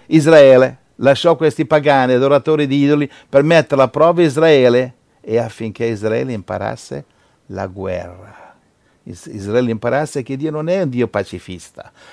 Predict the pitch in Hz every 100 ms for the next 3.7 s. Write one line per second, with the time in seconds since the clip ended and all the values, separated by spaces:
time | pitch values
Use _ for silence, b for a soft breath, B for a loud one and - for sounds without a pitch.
0 | b _ 117 120 - 110 101 131 202 -
1 | 196 151 143 131 143 143 127 - 92 110
2 | 123 151 151 196 269 240 220 - 165 165
3 | 175 170 - 127 131 139